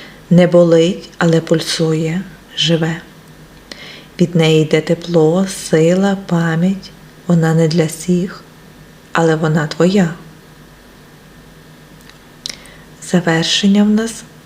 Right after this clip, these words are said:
поклади собі руки на груди або живіт і погладь себе.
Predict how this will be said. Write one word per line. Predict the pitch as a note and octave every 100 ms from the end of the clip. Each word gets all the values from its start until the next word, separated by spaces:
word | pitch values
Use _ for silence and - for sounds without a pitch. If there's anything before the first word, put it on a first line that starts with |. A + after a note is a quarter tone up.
| -
поклади | F#3 F#3 F3 E3 E3 F3 F3 A#3 - - - - - - - -
собі | - - D#3+ F3 E3+ A#3 - - -
руки | E3+ E3 E3 - F#3+ - - -
на | E3+
груди | D#3 D#3 E3 D#3+ E3+ F3
або | E3+ E3
живіт | D#3+ F3 E3 F3 -
і | F#3+
погладь | F3+ D3 E3+ E3 -
себе. | - D#3+